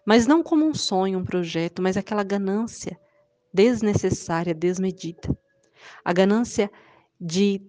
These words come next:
ter as coisas, a ganância do prazer, a ganância de dominar, a ganância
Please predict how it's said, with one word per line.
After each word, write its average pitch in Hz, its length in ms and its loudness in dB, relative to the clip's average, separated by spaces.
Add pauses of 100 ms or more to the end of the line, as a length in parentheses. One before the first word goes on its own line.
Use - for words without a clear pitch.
(140)
ter 254 260 4
as - 220 -4
coisas, 185 840 -6
a 170 80 -8
ganância 180 460 0
do 185 100 -6
prazer, 170 680 -6 (520)
a 202 80 0
ganância 220 460 4
de 202 100 -2
dominar, 196 800 0 (640)
a - 80 0
ganância 226 760 2